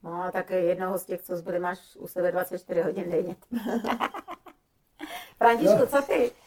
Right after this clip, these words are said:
Speaker 1: Co ty? Jsi teď spokojený v životě?
Speaker 2: Já jsem až moc spokojený.
Speaker 1: Hmm.
Speaker 2: Maruška vždycky chce vrátit zpátky, já ne.
Speaker 1: Hmm.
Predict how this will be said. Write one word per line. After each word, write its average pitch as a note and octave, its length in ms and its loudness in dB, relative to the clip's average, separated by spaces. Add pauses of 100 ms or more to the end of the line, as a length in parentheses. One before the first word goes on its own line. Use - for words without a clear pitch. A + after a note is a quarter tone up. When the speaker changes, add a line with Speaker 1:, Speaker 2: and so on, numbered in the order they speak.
(160)
Speaker 1:
Co C4 140 2
ty? C4 180 6
Jsi B3 200 6
teď C4+ 160 4
spokojený G#3 720 2
v F4 120 -6
životě? A#3 580 -2 (380)
Speaker 2:
Já C3 320 -2
jsem D#3 580 -2 (840)
až C3+ 180 -6
moc C#3 200 -6
spokojený. A#2 480 -16 (360)
Speaker 1:
Hmm. D#3+ 360 -16
Speaker 2:
Maruška D#3 380 -4
vždycky D#3+ 380 -6
chce E3 220 -4
vrátit D#3 360 -4
zpátky, - 400 -8
já E3+ 120 2
ne. F3 240 -2 (340)
Speaker 1:
Hmm. F3+ 360 -12